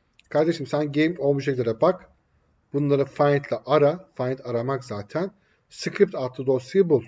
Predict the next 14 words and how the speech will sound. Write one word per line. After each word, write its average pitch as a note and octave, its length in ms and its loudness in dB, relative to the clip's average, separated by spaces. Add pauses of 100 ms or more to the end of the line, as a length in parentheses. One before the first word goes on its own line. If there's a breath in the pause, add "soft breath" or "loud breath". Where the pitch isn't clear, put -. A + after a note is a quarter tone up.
(420)
Buldun A3 360 4
mu? G#2+ 160 -8 (100)
Tamam. C#3 400 -2 (340 soft breath)
Bunun G#3 220 10
komponentlerine F3 960 2
bak A#2+ 260 -2
diyoruz. A#2 380 -4 (100)
Komponentlerine B2 800 -6
bak. D#3+ 280 -6 (560)
Buradan E3 440 4
da A#3 320 4 (300)
oyun G3+ 240 10
kontrolünü F#3+ 560 6
al. A2+ 180 -2